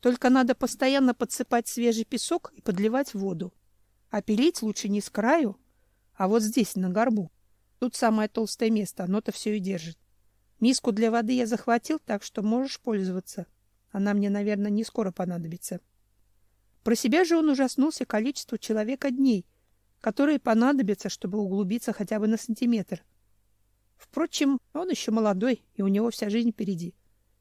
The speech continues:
Нашли же где-то в Центральной Америке человеческий череп с подвижной челюстью, выточенной из цельного куска горного хрусталя. Так его вроде бы несколько сот лет делали.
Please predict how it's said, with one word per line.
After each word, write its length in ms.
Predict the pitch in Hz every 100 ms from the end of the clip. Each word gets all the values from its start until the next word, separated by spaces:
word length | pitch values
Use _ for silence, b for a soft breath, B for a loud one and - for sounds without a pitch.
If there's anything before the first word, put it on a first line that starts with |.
| _ -
Нашли 360 | 214 - 330
же 100 | 302
где-то 300 | 226 254 233
в 40 | -
Центральной 540 | 214 196 202 190 190
Америке 400 | 190 254 254 -
человеческий 640 | - 175 190 202 - -
череп 340 | - 247 226 - _ _ _ _ -
с 120 | -
подвижной 520 | 208 214 240 226 240
челюстью, 560 | - 254 185 - - 190
выточенной 500 | 220 202 - 190 185
из 80 |
цельного 580 | - - 247 220 214 202 -
куска 380 | - 208 - 240
горного 420 | 208 214 202 214
хрусталя. 600 | 208 220 - 233 220 170 _ _ _ _ _ _ _ _ _ _ _
Так 180 | - -
его 240 | 208 202
вроде 280 | 190 196 180
бы 120 | 190
несколько 400 | 185 185 190 -
сот 260 | 175 - -
лет 180 | 214 269
делали. 440 | 269 254 240 226